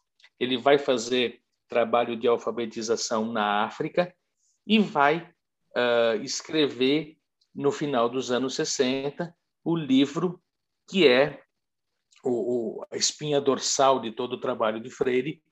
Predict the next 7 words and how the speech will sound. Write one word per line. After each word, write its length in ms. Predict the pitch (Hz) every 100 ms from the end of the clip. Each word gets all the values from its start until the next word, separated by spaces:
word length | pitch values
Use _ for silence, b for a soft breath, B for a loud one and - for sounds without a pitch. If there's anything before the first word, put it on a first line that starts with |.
| _ _
que 140 | - 135
é 60 |
a 60 | 131
Pedagogia 640 | - 139 127 131 110 117 113
do 100 | 120
Oprimido, 720 | - 139 139 110 95 101 - _ _ _ _ -
né? 260 | 87 101